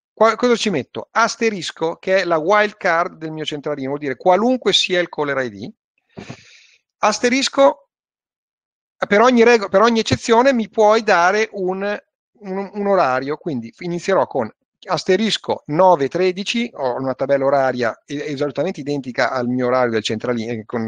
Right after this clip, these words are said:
la tabella della mia settimana come se fosse l'orario del centralino, e quindi vado a dire che dal lunedì al venerdì, dalle nove alle tredici, chiamate in ingresso con asterisco, le mandi a segretaria uno. Subito sotto,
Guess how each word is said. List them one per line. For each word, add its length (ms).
la 180
tabella 340
della 160
mia 140
settimana 440
come 180
se 100
fosse 240
l'orario 260
del 120
centralino, 420
e 80
quindi 180
vado 160
a 40
dire 220
che 140
dal 140
lunedì 280
al 80
venerdì, 360
dalle 180
nove 240
alle 100
tredici, 540
chiamate 440
in 60
ingresso 400
con 200
asterisco, 640
le 140
mandi 360
a 200
segretaria 640
uno. 320
Subito 460
sotto, 680